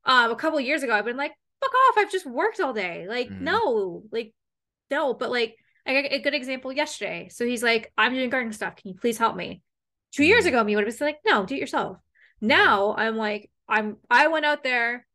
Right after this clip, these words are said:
Speaker 1: I so proud of myself. There was this giant fucking tree weed. Okay. I, I, we literally called it supervillain of our backyard 'cause it looked like a supervillain.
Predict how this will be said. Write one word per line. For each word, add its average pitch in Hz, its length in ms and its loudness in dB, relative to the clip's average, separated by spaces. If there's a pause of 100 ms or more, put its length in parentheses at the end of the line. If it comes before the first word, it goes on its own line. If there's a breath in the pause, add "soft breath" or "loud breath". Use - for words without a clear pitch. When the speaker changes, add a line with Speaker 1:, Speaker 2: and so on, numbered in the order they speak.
(600)
Speaker 1:
I 254 560 -2
so - 540 -4
proud 277 240 0
of 226 80 -6
myself. 202 840 -8
There 240 140 2
was 240 100 0
this 247 140 -2
giant 262 580 -2 (160)
fucking 262 380 -4
tree 247 360 -6
weed. 196 400 -10 (300)
Okay. 214 300 0
I, - 40 0
I, 233 240 0
we 269 140 0
literally 294 320 0
called 269 240 -4
it 254 80 -10
supervillain 226 600 -4
of 196 80 -6
our 190 60 -4
backyard - 500 -8
'cause - 100 -8
it 226 40 4
looked 233 80 0
like 247 120 -2
a 226 40 -4
supervillain. 214 640 -10